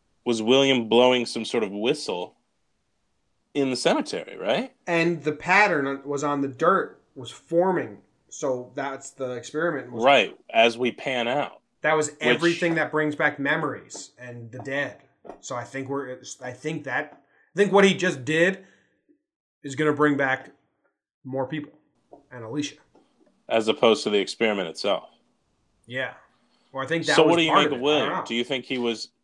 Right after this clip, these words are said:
Speaker 1: do you think he was kinda, like, innocently trying out the whistle or being like, "Oh, I have this whistle, let me give it a try"?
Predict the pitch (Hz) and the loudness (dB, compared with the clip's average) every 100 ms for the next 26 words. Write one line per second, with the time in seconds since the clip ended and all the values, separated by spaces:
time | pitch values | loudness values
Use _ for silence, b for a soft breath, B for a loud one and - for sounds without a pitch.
0 | _ _ - 120 131 127 127 113 - 120 | _ _ -12 -8 -6 -4 -4 -4 -4 -4
1 | 110 107 98 - _ 117 120 - 120 113 | -2 -2 -4 -8 _ -4 -4 -4 -6 -6
2 | 104 - 110 110 110 107 101 123 - 151 | -6 0 0 2 0 0 0 0 4 4
3 | 110 95 92 92 110 104 95 92 _ - | 4 2 -2 -4 -4 -2 -2 -4 _ 2
4 | 127 95 - _ _ _ _ _ _ _ | 4 4 0 _ _ _ _ _ _ _
5 | _ _ - 107 104 101 - 110 - 101 | _ _ -2 2 0 0 -6 -4 -2 -4
6 | 98 98 98 98 92 104 101 104 147 | -4 -4 -4 -4 -2 0 2 0 -4